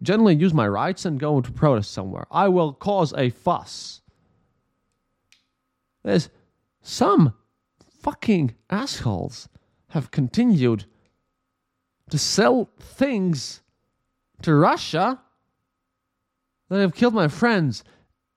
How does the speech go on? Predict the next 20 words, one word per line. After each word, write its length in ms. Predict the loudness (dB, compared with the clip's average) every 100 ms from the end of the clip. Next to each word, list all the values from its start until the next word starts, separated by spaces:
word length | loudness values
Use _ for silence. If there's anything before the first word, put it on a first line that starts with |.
| _
And, 220 | -4 -4 -2
and, 160 | -4 0
and 260 | 2 2 2
mostly, 680 | 2 2 2 -2 -2 -2 -4 _ _ _
like, 180 | -14 -14 _ -2
this 320 | 2 2 2
is 80 | 2
their 160 | 2
vulnerability. 1000 | 2 0 2 2 4 4 2 -6 -12 -14 _ _ _
These 160 | -2 0
are 60 |
not 140 | 2 2
even 180 | 2
microchips 600 | 2 0 0 -2 -2 -6
that 100 | -6
you 60 | -2
can, 100 | 0
like, 120 | 2
smuggle 540 | 0 2 2 2 0 0
in. 260 | 0 -2